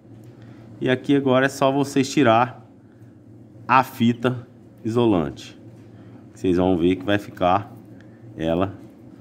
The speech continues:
toda, toda torcidinha. Ó,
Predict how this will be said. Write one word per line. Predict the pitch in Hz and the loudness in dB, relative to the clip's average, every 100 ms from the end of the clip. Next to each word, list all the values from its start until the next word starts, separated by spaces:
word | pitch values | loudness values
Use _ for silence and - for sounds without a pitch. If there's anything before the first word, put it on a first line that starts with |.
| - - - - - - - - - - - - - - | -20 -20 -20 -20 -20 -20 -20 -20 -20 -20 -18 -18 -20 -2
toda, | 107 104 110 123 117 - - - - - - - - - | 4 4 4 0 -6 -18 -20 -20 -20 -20 -20 -20 -20 -8
toda | - 107 113 | 0 2 2
torcidinha. | 120 113 - 123 107 73 - - - - - - - - - - - - - - - - - - - - | 2 0 0 0 0 0 -6 -12 -12 -12 -14 -20 -20 -20 -20 -20 -20 -20 -20 -20 -20 -20 -20 -20 -20 -18
Ó, | 113 | -14